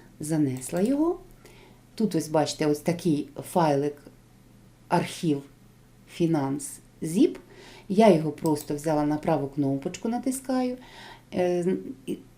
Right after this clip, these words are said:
і вибрала позицію, що вилучити на, в, е,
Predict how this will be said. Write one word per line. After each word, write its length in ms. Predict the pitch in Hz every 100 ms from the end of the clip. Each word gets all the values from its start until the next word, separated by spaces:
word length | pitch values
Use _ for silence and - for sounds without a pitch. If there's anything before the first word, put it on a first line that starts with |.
| - - -
і 260 | 208 196 165
вибрала 500 | 151 180 196 165 160
позицію, 500 | 160 170 190 185 -
що 320 | - - 156 - - -
вилучити 800 | 160 190 151 147 151 - 151 - -
на, 420 | - 170 165 151 147
в, 60 |
е, 260 | 175 147